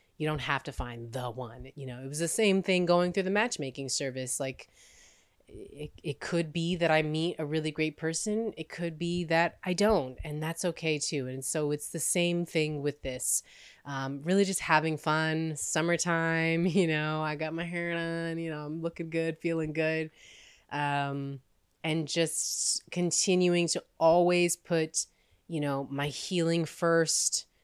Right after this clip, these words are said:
my safety, my security, everything at the forefront, giving little Olivia all the love that she needs, you know, regardless of if I find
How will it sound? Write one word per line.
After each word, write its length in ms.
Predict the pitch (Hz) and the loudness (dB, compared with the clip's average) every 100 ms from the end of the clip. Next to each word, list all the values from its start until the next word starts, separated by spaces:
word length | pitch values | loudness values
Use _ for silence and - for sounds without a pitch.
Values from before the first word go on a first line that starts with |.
| _ | _
my 180 | 143 135 | -8 -2
safety, 540 | - - 165 156 180 | 0 2 0 0 -2
my 140 | 156 135 | -2 -2
security, 760 | - 151 - 170 160 160 156 - | -2 -4 -4 -2 0 0 -2 -4
everything 440 | 175 170 165 160 | -6 -4 -2 -4
at 100 | 156 | -4
the 80 | - | -6
forefront, 840 | - - 147 - - 143 143 135 - - _ _ 151 | -8 -2 -2 -2 -4 -2 -2 -2 -4 -8 _ _ 0
giving 500 | 160 151 156 151 160 | 2 4 2 0 -2
little 480 | 160 165 165 160 170 | 0 2 4 4 2
Olivia 560 | 143 156 147 147 143 - | 0 0 0 0 0 0
all 260 | 170 175 | 0 2
the 120 | 165 160 | 2 0
love 320 | 151 147 143 | 0 0 -2
that 160 | 147 | -6
she 200 | - - | -6 -4
needs, 560 | 151 143 143 143 - - - _ _ - | -4 -2 -2 -4 -6 -8 -10 _ _ -10
you 80 | 156 | -6
know, 100 | 135 | -4
regardless 760 | 143 139 151 156 151 147 - | -6 0 0 2 0 -2 -2
of 260 | 143 131 131 - | -4 -4 -10 -12
if 200 | 151 - | -10 -4
I 300 | 139 143 139 _ | -4 -4 -6 _
find 440 | - 147 143 147 | -4 -2 -2 -4